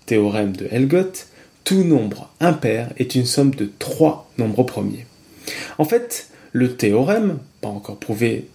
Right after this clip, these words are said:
pas encore accepté de Helfgott, avait auparavant été démontré,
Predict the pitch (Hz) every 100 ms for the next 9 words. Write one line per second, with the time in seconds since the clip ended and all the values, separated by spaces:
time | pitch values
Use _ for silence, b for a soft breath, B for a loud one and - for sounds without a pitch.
0 | - - 135 120 127 107 101 - - 120
1 | 98 95 123 139 190 196 - - B B
2 | B B 175 175 135 - 165 175 139 135
3 | 151 175 - _ - 135 156 170 131 120
4 | 110 104 104